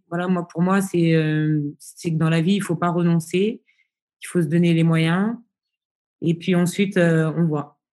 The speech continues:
Voilà. Mais ce qui est sûr, c'est qu'on peut toujours apprendre, même, euh, dans l'échec. Et finalement, c'est surtout dans l'échec qu'on apprend énormément parce qu'on a plus de facilité à se rendre compte ce qui a fonctionné, ce qui a pas fonctionné.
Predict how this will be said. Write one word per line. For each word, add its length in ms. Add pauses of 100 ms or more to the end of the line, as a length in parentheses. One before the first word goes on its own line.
Voilà. 300
Mais 320
ce 80
qui 80
est 40
sûr, 200
c'est 120
qu'on 160
peut 120
toujours 300
apprendre, 440 (720)
même, 240
euh, 260
dans 160
l'échec. 480 (160)
Et 60
finalement, 360
c'est 140
surtout 260
dans 140
l'échec 320
qu'on 140
apprend 260
énormément 560
parce 200
qu'on 280
a 220
plus 320
de 80
facilité 500
à 100
se 140
rendre 220
compte 180
ce 60
qui 100
a 60
fonctionné, 420
ce 80
qui 80
a 40
pas 140
fonctionné. 540